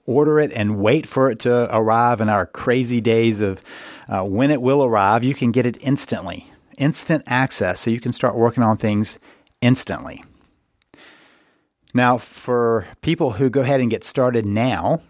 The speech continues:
I'm gonna throw in a couple of other pieces to make sure you have the tools you need. One is a free week of my V I P program. It's the only time I offer a free week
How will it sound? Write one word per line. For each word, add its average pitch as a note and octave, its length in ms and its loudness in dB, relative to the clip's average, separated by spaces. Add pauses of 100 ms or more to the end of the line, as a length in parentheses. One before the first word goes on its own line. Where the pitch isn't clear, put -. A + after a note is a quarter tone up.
(640)
I'm B2+ 80 0
gonna C3+ 160 0
throw C3+ 220 2
in B2+ 60 2
a A#2+ 40 -2
couple B2+ 260 -2
of G#2+ 80 -4
other A#2+ 260 0
pieces G#2+ 540 -2
to B2 140 0
make A#2+ 240 4
sure - 160 0
you B2 160 0
have A2+ 240 -2
the A2+ 80 -2
tools G#2+ 320 -2
you G2+ 60 0
need. G#2+ 220 0
One B2+ 220 2
is D3 120 2
a A2+ 60 0
free C#3 300 0
week C3 240 2
of A2+ 80 -2
my G#2 200 -2
V G#2+ 260 2
I A2 100 4
P G#2+ 200 -4
program. F#2 500 -6 (720)
It's A2+ 160 -6
the A2+ 200 -2 (120)
only E3 580 0 (140)
time B2+ 500 0
I A2+ 140 -2
offer G#2+ 580 0
a A#2 80 -6
free G#2 240 -4
week - 460 -10